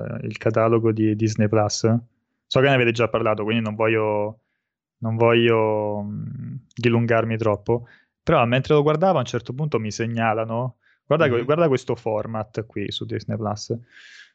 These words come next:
Speaker 1: Vado a vedere il for-, cioè, c'è un programma su, un format su Disney Plus, l'hanno chiamato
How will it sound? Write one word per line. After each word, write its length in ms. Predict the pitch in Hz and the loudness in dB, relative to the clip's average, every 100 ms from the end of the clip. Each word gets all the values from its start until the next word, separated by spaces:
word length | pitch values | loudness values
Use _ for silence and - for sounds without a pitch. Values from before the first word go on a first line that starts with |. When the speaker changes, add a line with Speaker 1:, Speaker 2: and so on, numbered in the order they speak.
| _ | _
Speaker 1:
Vado 160 | - 131 | 2 4
a 20 | |
vedere 140 | 135 135 | 6 4
il 20 | - | 4
for-, 160 | 151 135 | 0 2
cioè, 180 | 127 | 0
c'è 200 | 104 127 | 0 0
un 160 | 113 113 | 0 -2
programma 640 | - 123 131 147 156 151 | -2 0 2 2 0 -4
su, 200 | 135 113 | -6 -8
un 280 | 110 107 110 | -6 -6 -8
format 500 | - 127 143 135 120 | 0 0 2 -2 -4
su 140 | 113 | -8
Disney 260 | 113 113 113 | -6 -4 0
Plus, 300 | 117 135 - | 0 0 2
l'hanno 680 | 147 147 - _ _ - 110 | 0 0 -8 _ _ -4 0
chiamato 600 | 110 113 123 135 131 - | 2 4 4 4 2 -2